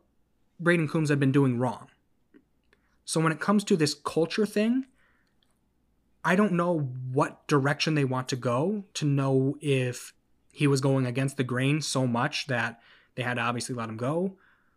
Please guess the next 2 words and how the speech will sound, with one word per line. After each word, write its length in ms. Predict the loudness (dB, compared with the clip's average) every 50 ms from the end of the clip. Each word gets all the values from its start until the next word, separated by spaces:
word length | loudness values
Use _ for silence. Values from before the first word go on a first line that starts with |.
| _ _ -4
or 680 | 0 2 4 4 4 2 0 0 -2 -2 -4 -4 -6 -8 _ _ _ _ _ _ _ _ _ _ _ _ _ _ _ _ _ _ _ _ _ _ -20
it, 460 | -18 -16 -12 -8 -6 -6 -6 -8 -10